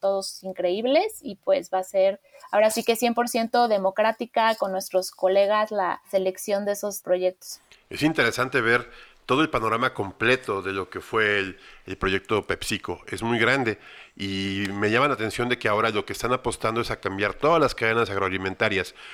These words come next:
Speaker 2: Es interesante ver que esto tiene un impacto, sobre todo económico, en lo que es la, la agricultura. ¿Qué visión tienen ustedes a futuro para cambiar a una economía circular con presencia más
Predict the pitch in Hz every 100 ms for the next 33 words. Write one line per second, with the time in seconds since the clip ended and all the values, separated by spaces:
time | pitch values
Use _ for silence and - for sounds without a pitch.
0 | - - - 113 117 - 110 101 104 98
1 | 139 147 123 123 - 120 117 120 120 117
2 | 113 104 120 - 117 95 95 104 101 -
3 | 104 101 98 104 - - - 92 95 -
4 | 101 95 90 87 95 87 - 90 110 85
5 | - _ _ - 190 196 185 180 156 170
6 | 160 120 - 123 - 120 104 - 110 101
7 | - - 101 104 107 107 113 117 117 110
8 | 95 92 104 101 113 95 92 101 120 -
9 | - - - 92 - 98 101 131 127 131
10 | 113 110 104